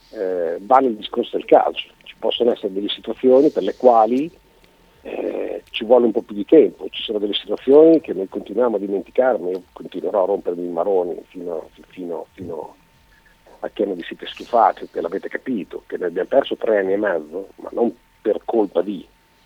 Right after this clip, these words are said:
per una situazione contingente che non era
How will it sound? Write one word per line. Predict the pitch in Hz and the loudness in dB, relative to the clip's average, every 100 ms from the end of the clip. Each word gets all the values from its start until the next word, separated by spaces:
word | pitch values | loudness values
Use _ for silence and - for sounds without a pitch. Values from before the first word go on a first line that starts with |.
| _ - | _ -8
per | 113 | -4
una | 98 - | -4 -6
situazione | 110 117 - 120 104 | -6 -4 4 4 4
contingente | 123 117 151 135 135 147 143 | 0 0 2 4 4 4 0
che | 120 | 0
non | 120 127 160 151 165 | 2 8 10 10 10
era | 196 190 196 202 | 8 8 6 4